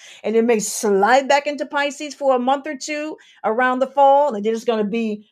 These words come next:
steady in the year two thousand twenty-four until two thousand forty-six, I think, twenty years, twenty years, twenty years. So we have twenty years of Pluto moving into a certain area of our chart.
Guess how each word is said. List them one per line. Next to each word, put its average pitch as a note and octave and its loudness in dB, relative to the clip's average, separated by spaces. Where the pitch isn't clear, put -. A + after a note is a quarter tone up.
steady D#4+ -2
in D4 2
the C#4+ -2
year C4+ -4
two E4+ -12
thousand C4+ -4
twenty-four D4 -4
until C#4 -2
two F4+ -6
thousand D4+ -6
forty-six, D#4 -6
I A#3+ -2
think, A#3+ -4
twenty E4 -4
years, A#3+ -4
twenty D4+ -6
years, F3 -4
twenty D#4 -4
years. G3+ -6
So B3+ 0
we E4 0
have A#3+ 4
twenty G4+ -6
years G3 -8
of G#3 0
Pluto D#4 -2
moving D4+ -2
into C4 -4
a G3+ -2
certain D4+ -4
area B3 -2
of G3+ -4
our F#3 -4
chart. G3+ -8